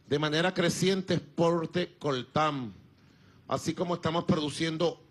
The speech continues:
de manera creciente oro. Venezuela tiene una de las primeras reservas de coltán del mundo,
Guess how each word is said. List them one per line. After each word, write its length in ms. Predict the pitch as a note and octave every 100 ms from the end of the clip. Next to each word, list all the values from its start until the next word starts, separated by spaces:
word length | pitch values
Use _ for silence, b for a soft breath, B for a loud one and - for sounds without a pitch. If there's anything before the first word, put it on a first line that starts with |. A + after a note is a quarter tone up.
| _
de 160 | C3+ D3+
manera 340 | C#3 C#3+ D#3+
creciente 1000 | - D#3 C#3 - D#3 F3+ F#3 G#3 G#3 - -
oro. 480 | D#3+ F3+ D#3+ A#2+ - _ _ b b b b b
Venezuela 500 | - D#3 D#3 E3 E3
tiene 200 | D#3+ E3+
una 140 | E3+ E3+
de 60 |
las 80 | E3+
primeras 400 | - D#3 D#3 F3
reservas 460 | E3 C#3 E3+ F3 F3
de 100 | E3
coltán 600 | C#3 C3 B2 F#3 G#3 F3+
del 140 | C3+
mundo, 560 | C#3+ G3+ G3+ D3 A2